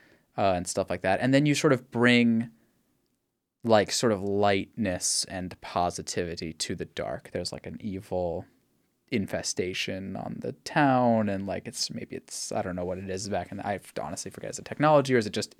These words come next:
infrastructure in general? But, but yeah, and so, like, there's a lot of that stuff going on. And so you, I came to this game and I was like, "Oh my God," I'm, like, immediately at home in this Flower, except, except,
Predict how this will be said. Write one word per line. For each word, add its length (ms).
infrastructure 600
in 100
general? 340
But, 220
but 120
yeah, 160
and 120
so, 100
like, 100
there's 120
a 60
lot 140
of 80
that 240
stuff 360
going 260
on. 420
And 80
so 120
you, 180
I 80
came 200
to 40
this 160
game 220
and 80
I 20
was 100
like, 160
"Oh 120
my 80
God," 200
I'm, 140
like, 140
immediately 580
at 120
home 300
in 180
this 120
Flower, 320
except, 800
except, 580